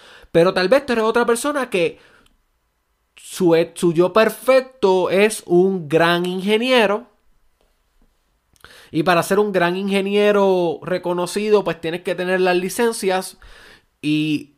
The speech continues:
deep in your heart, tú sabes que para encarnar tu ética perfecta tienes que emprender en la universidad. Cada caso es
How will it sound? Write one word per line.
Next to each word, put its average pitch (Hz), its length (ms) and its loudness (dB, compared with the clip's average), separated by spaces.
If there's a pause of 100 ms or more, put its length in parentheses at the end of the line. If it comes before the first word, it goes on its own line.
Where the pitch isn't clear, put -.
deep 175 640 -4
in 190 240 -4
your 190 260 2
heart, 208 520 2
tú 185 120 -4
sabes 226 500 -2
que 165 360 -6 (360)
para 147 260 -2
encarnar 143 760 -2
tu 190 80 0
ética 180 340 0
perfecta 240 540 -4
tienes 233 280 -6
que 233 80 0
emprender 165 460 -2
en 233 60 4
la 240 80 4
universidad. 226 460 0 (340)
Cada 262 300 2
caso 269 400 0
es - 120 2